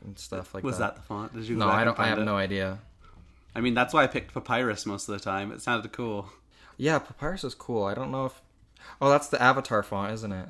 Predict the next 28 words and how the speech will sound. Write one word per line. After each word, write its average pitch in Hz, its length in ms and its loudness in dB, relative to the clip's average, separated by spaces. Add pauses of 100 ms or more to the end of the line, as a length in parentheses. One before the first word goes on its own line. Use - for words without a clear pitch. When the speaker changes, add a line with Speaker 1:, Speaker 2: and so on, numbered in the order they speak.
Speaker 2:
Yeah, 131 200 4
that's 117 200 2
the 147 100 0
one 127 200 2
that 123 140 0
there's 110 180 -4
that 117 140 0
whole 113 200 -4
S 104 240 -2
N 110 80 -2
L 104 120 -2
skit - 240 -8
about 95 220 -8
it, 98 60 -10
like, 98 240 -6
"Papyrus!" 294 1400 0 (680)
Speaker 1:
<laughs> - 760 -12
Iris! 262 600 0 (240)
Speaker 2:
Oh 107 80 -6
my 101 160 -4
goodness. 104 580 -6 (960)
Speaker 1:
All 120 120 -4
right, 120 220 -2
so - 140 -6
let's 127 140 -4
get 143 140 -6
started. 98 480 0 (120)
Um, 104 460 0